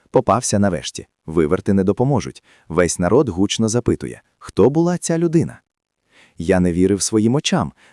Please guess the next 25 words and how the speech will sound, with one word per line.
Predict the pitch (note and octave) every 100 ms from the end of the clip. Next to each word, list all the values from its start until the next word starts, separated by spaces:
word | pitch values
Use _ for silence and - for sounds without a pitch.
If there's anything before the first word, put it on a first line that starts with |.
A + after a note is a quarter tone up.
| -
Не | G2
може | G2 F#2+ G#2
бути, | F#3 -
щоб | F2+ -
моє | F2 F2+ G2
ім'я | F#2+ F2 F2+
було | C3 B2+ F#2
пов'язано | E2+ D#2+ G2+ A#2+ B2+
з | -
такою | G2 F2+ D#2
жахливою | D#2+ - F2 D#2 F#2
підозрою. | A#2+ C#3 F3+ - G#1+ - _ _ _
Вже | F2+ A2
цілих | - C3 B2+
три | - C#3 D3
роки | F#3+ F3+ F2+
я | F2
не | F2+
брав | D#2+ G2
в | E2+
рот | G2 F#2+
ні | F2 E2+
пива, | - B2+ G#2
ні | E2+
вина | D#2 D2 D#2+ C#3+